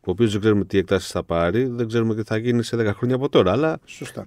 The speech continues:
Speaker 1: η τάση είναι αυτή πάντως.
Speaker 2: Ναι, ναι, πάντως δεν θα φτηνίνουν τα ηλεκτρικά αυτοκίνητα, αυτό είναι αλήθεια. Ακριβένουν τα συμβατικά. Οπότε αυτή με, η διαφορά που λέγαμε για το αντίστοιχο συμβατικό με το ηλεκτρικό, δηλαδή ίδιας μάρκας, ίδιας φιλοσοφίας, ε, έχει κλείσει πάρα πολύ την ψαλίδα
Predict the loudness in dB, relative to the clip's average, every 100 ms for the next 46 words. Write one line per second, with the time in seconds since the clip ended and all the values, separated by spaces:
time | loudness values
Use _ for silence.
0 | -8 -2 0 4 2 4 4 2 2 0
1 | 0 -4 -2 0 2 4 2 4 4 4
2 | 2 0 0 0 2 0 0 0 0 -2
3 | -4 -2 -2 -4 -2 -2 -2 2 0 0
4 | -8 -20 -20 -4 -2 2 6 6 6 0
5 | 0 -2 0 4 4 2 -6 _ _ 0
6 | 4 6 6 6 6 6 6 2 4 4
7 | 6 6 6 6 4 6 6 4 4 4
8 | 4 4 4 2 2 -2 4 4 4 -2
9 | -10 -4 0 0 0 0 4 6 4 0
10 | 2 2 2 0 -4 0 0 0 -2 -2
11 | -6 _ -2 2 2 2 0 0 -2 -2
12 | -4 -4 -4 -6 -6 -6 -4 2 2 2
13 | -6 -20 -20 -20 -6 0 2 2 2 2
14 | 4 4 4 2 -2 -2 0 0 0 -2